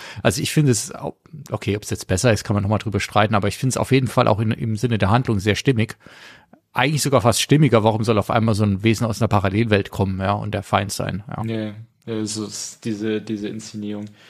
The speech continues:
Speaker 2: Ich gl-, ich glaub, das wär auch quasi in der Tonalität ein sehr interessanter Turn am Ende gewesen,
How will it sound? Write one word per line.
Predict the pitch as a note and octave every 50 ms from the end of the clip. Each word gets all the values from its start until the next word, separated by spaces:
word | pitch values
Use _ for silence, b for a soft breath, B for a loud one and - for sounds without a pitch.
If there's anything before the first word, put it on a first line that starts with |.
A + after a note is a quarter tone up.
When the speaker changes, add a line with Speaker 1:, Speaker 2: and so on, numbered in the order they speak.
| b b
Speaker 2:
Ich | - -
gl-, | - C3 B2 B2 B2+ A#2+
ich | C3 B2 - -
glaub, | B2 A2+ C3 D#3 D#3 -
das | D3+ B2+ A#2+ A#2+
wär | B2 C3 C3 C3+ -
auch | B2 A#2+ A#2+ - -
quasi | - - A#2+ A2+ A2 A2 B2+
in | A#2+ A2+ A#2+
der | A#2+ A#2
Tonalität | - - A#2+ A2+ G#2+ G#2 G#2 G2+ - - A#2+ A#2 A#2 A2+ -
ein | G#2+
sehr | G2 G#2+ A2 -
interessanter | A#2+ G#2+ - A#2 - - G#2+ G2+ - G#2 -
Turn | - - A#2+ A2 G#2+
am | G2+ -
Ende | - G#2 G#2 G2+ G2+
gewesen, | F#2+ G#2 G2 F#2+ G2+ G#2 G2+ G2+ A2 A2+ A2+